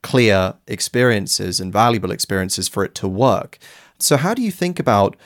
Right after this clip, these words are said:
bridging the gap or using empathy to bridge the gap between the teacher experience and the student experience?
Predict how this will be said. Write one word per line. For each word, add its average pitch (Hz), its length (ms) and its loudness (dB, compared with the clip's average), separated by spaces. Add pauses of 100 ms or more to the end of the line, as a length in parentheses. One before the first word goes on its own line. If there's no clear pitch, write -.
(300)
bridging 139 480 0
the 120 180 2
gap 107 640 0
or 104 160 -2
using 120 460 0
empathy 95 460 -2
to - 120 -8
bridge 113 360 0
the 110 60 -4
gap 98 280 0
between 101 320 -2
the 95 80 0
teacher - 540 -4
experience 95 600 -2
and 90 120 -2
the 87 40 -2
student 98 460 -2
experience? - 720 -6